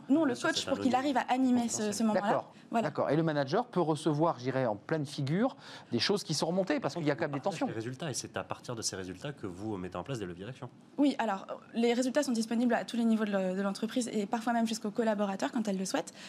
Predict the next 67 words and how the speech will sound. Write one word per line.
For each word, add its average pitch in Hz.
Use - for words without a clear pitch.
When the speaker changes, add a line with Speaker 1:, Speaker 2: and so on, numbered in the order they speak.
Speaker 1:
Donc, 208
ils 226
sont 233
ouverts, 233
ils 226
sont 220
transparents. 208
Et 214
l'idée, 208
c'est 208
justement 214
pas 233
de 214
donner 208
des 196
choses 196
en 190
pleine 226
figure 226
du 202
manager, 202
Speaker 3:
C'est 175
ça, 160
non, 143
Speaker 1:
mais 135
Speaker 3:
mais 120
Speaker 1:
qu'au 233
contraire, 262
les 226
choses 240
soient 214
dites 247
en 208
toute -
responsabilité 233
pour 254
qu'ensuite 208
on 214
prenne 233
Speaker 3:
on -
Speaker 1:
des 233
actions. 220
Speaker 3:
trouve 202
des 160
solutions. 143
Speaker 1:
Voilà. 233
Et 233
Speaker 3:
Mm. 226
Speaker 1:
nos 233
questions 269
sont 302
formulées 240
en 233
ce 233
sens. 220
En 202
fait, 247
on 233
ne 208
demande 208
pas 226
aux -
gens 226
qu'est-ce 226
qui 220
va 202
pas. 277